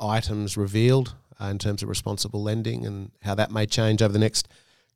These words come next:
couple of months. Uh, open banking system,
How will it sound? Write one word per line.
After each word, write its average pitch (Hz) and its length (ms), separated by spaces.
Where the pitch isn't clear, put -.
couple 117 260
of 98 80
months. 131 460
Uh, 110 260
open 117 280
banking 123 340
system, 120 840